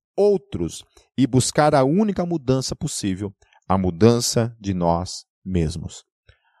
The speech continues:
A obra de Deus, às vezes a gente tá tão preocupado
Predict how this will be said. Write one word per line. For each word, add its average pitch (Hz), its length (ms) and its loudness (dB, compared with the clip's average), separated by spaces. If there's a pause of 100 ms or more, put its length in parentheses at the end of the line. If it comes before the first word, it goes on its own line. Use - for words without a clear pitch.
(140)
A 104 160 0
obra 185 320 4
de 165 120 0
Deus, 123 240 2
às 120 100 0
vezes 143 40 2
a 165 40 2
gente 180 140 -4
tá 151 120 0 (140)
tão 277 240 0
preocupado 220 1040 0